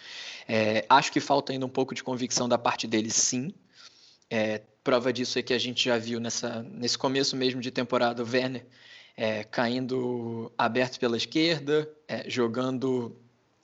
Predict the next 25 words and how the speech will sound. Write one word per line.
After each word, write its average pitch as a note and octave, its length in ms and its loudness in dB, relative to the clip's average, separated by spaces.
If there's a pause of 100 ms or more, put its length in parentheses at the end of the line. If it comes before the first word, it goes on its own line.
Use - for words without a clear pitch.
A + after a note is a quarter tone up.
(140)
centralizado A#2 800 4
também. C3 480 -4 (340)
O B2 120 2
próprio C3 440 2
Havertz B2+ 580 4
já B2+ 260 0
jogou A#2+ 380 0
como A#2+ 360 -2
oito, D#3 320 4
já A#2 120 4
jogou A#2 420 2
como A#2 260 0
dez, C#3+ 520 4
já B2 180 4
jogou A#2+ 280 4
aberto A#2+ 400 2
na, A#2+ 440 -6 (140)
na, G#2+ 380 -6
na D#3 140 -2
ponta A#2+ 260 0
direita A#2+ 520 2
também B2+ 280 -4
no A#2+ 80 -6
primeiro A#2 340 -6
jogo. D#3 380 2